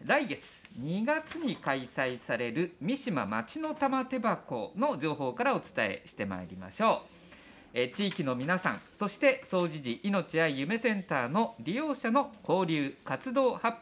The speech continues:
表の場として、今年も三島町の玉手箱を開催いたします。えー、日時は二月二十五日土曜日と二十六日日曜日。二十五日土曜日は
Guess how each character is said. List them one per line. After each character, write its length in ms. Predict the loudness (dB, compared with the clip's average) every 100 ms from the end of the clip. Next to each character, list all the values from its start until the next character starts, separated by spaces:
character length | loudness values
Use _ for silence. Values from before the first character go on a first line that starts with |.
| -2
表 220 | -2 -2
の 80 | -2
場 160 | -4
と 160 | -4 -6
し 160 | -8
て、 260 | 2 2 2 -14 -20 -20 -20 -2
今 160 | 0
年 220 | 2 4
も 200 | 4 4 0 -14 -6
三 140 | -6
島 260 | -4 -6 -6 -2
町 280 | -2 0
の 120 | 0 0
玉 300 | 0 -2 -2
手 100 | 0
箱 400 | -2 0 2 2
を 100 | 0
開 280 | -2 -2
催 340 | -2 -6 -6 -8
い 60 |
た 160 | -2 -2
し 100 | 2
ま 140 | 0
す。 180 | 0 -6 -20 -20 -20 -20 -20 -20 -20 -20 -10
え 120 | -4
ー、 20 |
日 320 | 0 0 -2 -4
時 140 | 0
は 260 | 2 2 0 -4
二 220 | -2 2
月 400 | 2 0 -4 -2
二 220 | 0 0
十 360 | 0 0 2 2
五 140 | 2
日 480 | 0 -4 -2 -4 -4 -8
土 180 | 0 2
曜 340 | 4 2 0
日 140 | -2 -8
と 240 | 4 4 4
二 160 | -4
十 240 | -2 -2 0
六 260 | -2 -2
日 400 | -4 -2 -2 -6 -2
日 320 | -4 -2 0
曜 160 | 0 0
日。 60 | -10 -18 -20 -20 -20 -20 -20 -4
二 200 | -2 0
十 200 | 2 0
五 100 | 2
日 340 | 2 2 -2 -2
土 140 | 2
曜 200 | 4 2
日 160 | 2 2
は 220 | 2 2